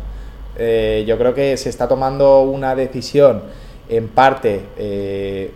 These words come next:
buscando la mejora, que yo creo que siempre se tiene que buscar la mejora, eh,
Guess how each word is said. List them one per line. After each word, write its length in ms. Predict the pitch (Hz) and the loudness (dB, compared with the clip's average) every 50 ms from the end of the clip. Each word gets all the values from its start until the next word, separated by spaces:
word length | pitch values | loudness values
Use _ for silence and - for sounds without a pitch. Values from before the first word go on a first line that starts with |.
| - 104 | -14 -12
buscando 640 | 104 110 104 - - - 139 135 143 151 135 120 110 | -10 -10 -10 -10 -4 0 0 0 0 0 0 0 0
la 100 | 107 107 | 0 0
mejora, 380 | 107 104 - - 143 143 131 - | -2 -4 -2 0 2 2 2 2
que 100 | - 113 | 0 0
yo 140 | 113 120 | 0 2
creo 160 | 120 151 160 156 | 2 2 2 2
que 80 | 156 | 2
siempre 340 | 143 - - 151 156 165 180 | 0 0 2 0 0 0 -2
se 140 | 170 156 127 | -4 -4 -2
tiene 160 | 139 139 139 | -4 -4 -2
que 80 | 139 135 | -4 -4
buscar 300 | 131 117 - - 131 120 | -4 -6 -6 -6 -4 -4
la 100 | 123 113 | -4 -4
mejora, 460 | 117 110 - 139 147 156 180 226 - - - - - - - - - - - - - | -4 -2 0 2 4 4 2 0 -4 -12 -18 -20 -20 -20 -20 -20 -20 -20 -20 -12 -4
eh, 460 | 113 117 117 110 110 107 104 101 98 | -2 0 2 2 2 2 0 -2 -4